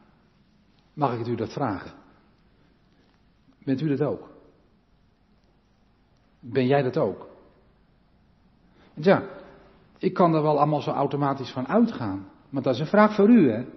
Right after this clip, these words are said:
Voor uw hart. Want dat vers acht, ik ga er niet over preken. Ah, daar kan je ook heel gemakkelijk snel naast je weg parkeren en zeggen: nee, dat, dat is ook niet goed. Maar dat past er even niet in.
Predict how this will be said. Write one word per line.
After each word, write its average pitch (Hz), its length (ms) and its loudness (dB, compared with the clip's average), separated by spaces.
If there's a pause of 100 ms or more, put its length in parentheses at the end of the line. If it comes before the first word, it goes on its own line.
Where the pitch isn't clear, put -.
(380)
Voor 135 200 -6
uw 160 100 2
hart. 208 380 2 (1000)
Want 143 320 0
dat 151 180 0
vers 165 200 2
acht, 151 220 2
ik 131 80 -2
ga 135 180 0
er 135 60 2
niet 135 160 4
over 131 180 -2
preken. 104 420 -2 (1000)
Ah, 113 140 -2
daar 143 140 0
kan 151 100 -2
je 151 60 0
ook 135 60 -2
heel 220 340 6
gemakkelijk 214 460 4
snel 214 360 4 (220)
naast 175 240 2
je 175 60 4
weg 208 220 4
parkeren 208 520 6
en 165 80 -2
zeggen: 175 180 -2
nee, 180 120 0
dat, 156 120 2 (200)
dat 170 120 2
is 147 60 0
ook 123 160 2
niet 113 100 -4
goed. - 320 -12 (1700)
Maar - 100 -10
dat 139 120 -6
past 165 220 -2
er 143 60 -6
even 143 200 -8
niet 123 160 -6
in. 90 200 -14